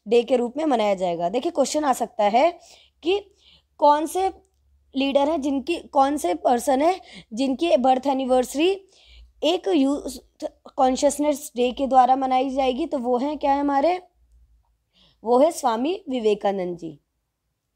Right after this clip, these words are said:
इस साल स्वामी विवेकानंद जी की बर्थ एनिवर्सरी को यूथ कॉन्शियसनेस डे के रूप में मनाया जाएगा। I hope हमारी वीडियो आपको अच्छी लगी होगी।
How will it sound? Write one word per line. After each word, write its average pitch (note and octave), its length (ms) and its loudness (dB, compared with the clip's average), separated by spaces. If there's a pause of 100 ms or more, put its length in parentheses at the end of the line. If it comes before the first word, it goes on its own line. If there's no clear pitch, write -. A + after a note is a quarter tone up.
इस A#3+ 180 -6
साल D#4 160 4
स्वामी A#3+ 400 0
विवेकानंद A#3 680 2
जी B3 140 -6
की E4+ 240 -6 (460)
बर्थ A#3 240 4
एनिवर्सरी B3 540 -2
को D#4+ 120 0
यूथ B3 320 0
कॉन्शियसनेस G#3+ 600 -2
डे F#3+ 120 -2
के F#3 120 -6
रूप F#3 200 -8
में E4 160 -6 (220)
मनाया F3 240 0
जाएगा। D#3 420 -10 (540)
I A3+ 120 4
hope D#4+ 280 0
हमारी A#3 300 0
वीडियो A3+ 260 -2
आपको D4 420 0 (180)
अच्छी G#3 260 -6
लगी B3+ 280 -2
होगी। C4+ 380 2